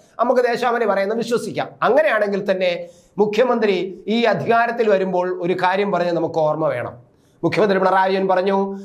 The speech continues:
"നമ്മുടെ ഫയലുകളെല്ലാം വളരെ വേഗത്തിൽ ചലിക്കണം, വളരെ പെട്ടെന്ന് ചലിക്കേണ്ട ഫയലുകൾ പെട്ടെന്ന് തന്നെ ചലിക്കണം, അടിയന്തര പ്രാധാന്യമുള്ള ഫയലുകൾ അടിയന്തര പ്രാധാന്യത്തിലൂടെ മണിക്കൂറുകൾക്കകം ചലിക്കണം. ഇല്ലെങ്കിൽ ഇവിടെ കുറെ അവതാരങ്ങൾ ക-,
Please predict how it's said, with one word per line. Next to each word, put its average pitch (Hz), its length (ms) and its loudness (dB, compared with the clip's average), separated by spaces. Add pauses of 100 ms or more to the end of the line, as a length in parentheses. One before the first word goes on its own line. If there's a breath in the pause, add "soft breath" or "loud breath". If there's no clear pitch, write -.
(120 loud breath)
"നമ്മുടെ 220 260 4
ഫയലുകളെല്ലാം 226 920 0
വളരെ 208 280 0
വേഗത്തിൽ 220 600 0
ചലിക്കണം, 165 680 -4 (540 soft breath)
വളരെ 240 200 4
പെട്ടെന്ന് 254 640 0
ചലിക്കേണ്ട 233 500 0 (200)
ഫയലുകൾ 214 420 0
പെട്ടെന്ന് 240 600 0
തന്നെ 202 140 0
ചലിക്കണം, 160 460 -4 (300 soft breath)
അടിയന്തര 277 440 2
പ്രാധാന്യമുള്ള 233 760 0
ഫയലുകൾ 226 600 0
അടിയന്തര 277 420 2
പ്രാധാന്യത്തിലൂടെ 208 720 0
മണിക്കൂറുകൾക്കകം 220 960 0
ചലിക്കണം. 156 840 -8
ഇല്ലെങ്കിൽ 226 600 0 (120)
ഇവിടെ 220 300 2
കുറെ 214 360 0
അവതാരങ്ങൾ 240 720 2
ക-, 202 480 0